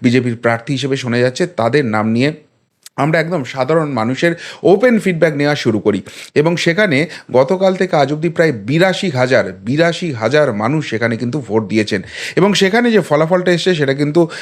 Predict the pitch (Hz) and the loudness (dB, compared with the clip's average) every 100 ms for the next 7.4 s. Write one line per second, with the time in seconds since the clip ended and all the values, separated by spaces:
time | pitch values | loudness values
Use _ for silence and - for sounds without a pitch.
0 | - 104 120 202 269 247 170 110 98 131 | -6 0 2 4 4 2 2 0 0 0
1 | 127 110 113 101 98 85 - - - - | 2 2 2 2 -2 -6 -10 -16 -20 -4
2 | - 190 262 143 135 156 160 143 151 185 | -2 2 2 2 2 0 0 0 0 2
3 | 226 214 175 160 165 165 127 175 185 139 | 2 2 2 0 0 0 0 0 2 0
4 | 101 127 151 170 117 101 - 135 165 208 | 2 0 2 0 0 -2 0 0 2 0
5 | 214 214 208 196 160 156 127 127 135 131 | 0 2 2 2 0 0 2 4 2 2
6 | 170 123 127 131 160 156 151 139 131 135 | 0 0 -4 -6 -6 -8 -4 -2 -2 -2
7 | 127 135 139 160 | -2 -2 0 -2